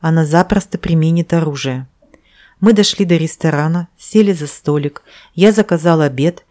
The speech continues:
и начал смотреть на девушку. По её напряжению я понял, времени у меня немного, поэтому я торопился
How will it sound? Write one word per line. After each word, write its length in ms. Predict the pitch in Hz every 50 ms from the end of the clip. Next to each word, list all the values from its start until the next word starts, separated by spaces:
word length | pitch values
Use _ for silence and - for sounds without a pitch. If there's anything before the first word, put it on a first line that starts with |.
| _ _ _ _
и 100 | - 170
начал 320 | 165 190 226 226 - 220 202
смотреть 500 | - - 170 156 - 160 160 170 170 -
на 120 | 180 170
девушку. 640 | 147 139 143 135 135 135 - - - - - 135 131 _ _ _ _ _ _ _ _ _ _ _ _ -
По 80 | -
её 320 | 175 175 180 185 175 190 196
напряжению 840 | 185 180 175 - 165 156 156 156 196 226 254 240 202 143 131 135 _ _
я 160 | - 170 180
понял, 500 | 175 - - 156 160 143 135 131 135 131 _ _ _ _ _ _ -
времени 540 | 170 160 156 160 190 240 262 247 220 175 151
у 60 | 147
меня 300 | 147 143 147 147 160 185
немного, 600 | 202 208 196 185 170 151 143 135 123 123 131 131 _ _ _ _ _ _ - _ _ -
поэтому 460 | - 160 190 247 269 - 247 208 180
я 180 | 160 156 185 190
торопился 800 | - 190 165 151 139 - - 135 139 135 - - 196 208 214